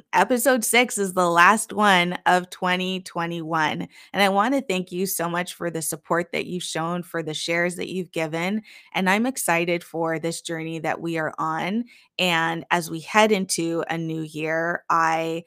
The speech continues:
look forward to learning more about you and learning how I can serve you specifically.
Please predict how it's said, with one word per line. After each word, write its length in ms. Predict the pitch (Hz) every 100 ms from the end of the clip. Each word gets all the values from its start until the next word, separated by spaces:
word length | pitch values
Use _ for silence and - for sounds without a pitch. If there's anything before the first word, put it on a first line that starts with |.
| _ _
look 240 | 196 196
forward 340 | - 185 185 185
to 120 | 175
learning 420 | 160 170 190 220
more 160 | 214 190
about 380 | 175 165 160 -
you 340 | 165 165 165 - _
and 160 | 180 185
learning 300 | 180 202 196
how 240 | 196 160 -
I 540 | 185 208 185 175 180
can 160 | - 165
serve 380 | - 175 170 165
you 400 | 175 175 165 165
specifically. 960 | - - 165 156 156 - - - -